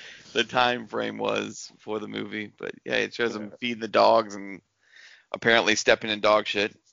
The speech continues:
Speaker 1: Um,
Speaker 2: Yeah.
Speaker 1: yeah.
Speaker 2: And then taking in their le-, or their chains a little bit.
Speaker 1: Right.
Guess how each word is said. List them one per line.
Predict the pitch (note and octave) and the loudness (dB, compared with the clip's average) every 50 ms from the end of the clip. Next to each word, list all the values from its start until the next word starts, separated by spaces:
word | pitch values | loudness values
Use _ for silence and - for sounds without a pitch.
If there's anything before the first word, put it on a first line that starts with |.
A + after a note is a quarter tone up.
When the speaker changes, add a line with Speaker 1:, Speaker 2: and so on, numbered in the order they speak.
| _ - | _ -4
Speaker 1:
Um, | D2 D#2+ D#2 D2 C#2 D2+ D#2 B1 - G#2 G#2 - _ _ _ _ _ _ _ _ _ G2 F#2+ | 0 0 0 0 0 -2 -4 -8 -12 -16 -20 -20 _ _ _ _ _ _ _ _ _ -14 -8
Speaker 2:
Yeah. | G#2 G#2+ F2 E2 - E2+ - - - - - _ _ _ | -6 -4 -4 -4 -4 -6 -8 -10 -12 -12 -12 _ _ _
Speaker 1:
yeah. | - - G1+ - - - - G2 - - - _ _ _ | -10 -10 -10 -10 -10 -14 -16 -16 -18 -20 -20 _ _ _
Speaker 2:
And | - A#2+ | -10 -6
then | A2+ A#2 A2+ | -4 -4 0
taking | - A#2+ A2+ A2+ A#2+ A2+ | 2 2 2 2 2 2
in | A2+ A2 | 2 2
their | G#2+ G#2 G#2 G2+ G#2 | 2 0 0 0 0
le-, | A2 A2 A2 G2 F2 - | 0 0 0 -2 -2 -2
or | A2 A2 G#2 | -2 0 0
their | G2 G2+ G2 | 0 0 -2
chains | - - A2 A2 G2+ G2 G2+ G#2 G2+ - | 0 2 2 2 2 2 0 -2 -4 -6
a | G#2+ | -4
little | - G2 G2 G2 F#2+ | -2 0 2 2 4
bit. | F#2+ G2+ F#2+ G2+ G#2+ - - _ _ _ _ _ - | 6 6 6 6 4 2 -6 _ _ _ _ _ -10
Speaker 1:
Right. | A2 A2 - - | -8 -8 -8 -8